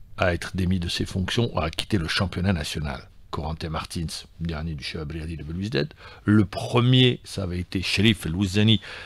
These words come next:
qui était à la J S Saoura, bien avant le début de la saison. Il y a eu, par la suite, Youssef Bouzidi,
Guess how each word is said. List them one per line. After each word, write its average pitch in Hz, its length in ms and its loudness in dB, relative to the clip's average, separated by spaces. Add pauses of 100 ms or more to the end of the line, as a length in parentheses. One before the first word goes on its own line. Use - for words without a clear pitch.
(160)
qui 98 100 2
était 107 400 6
à - 80 2
la 90 140 6
J 92 180 6
S 92 160 8
Saoura, 85 400 0 (180)
bien 87 220 -4
avant 82 160 -6
le 78 80 -6
début 82 380 -4 (380)
de 78 180 -6
la 78 100 -4
saison. 107 420 0 (380)
Il 82 80 0
y - 20 2
a 87 40 0
eu, 90 240 0 (360)
par 87 140 4
la 90 80 4
suite, - 380 0 (420)
Youssef 107 520 6 (260)
Bouzidi, 95 640 6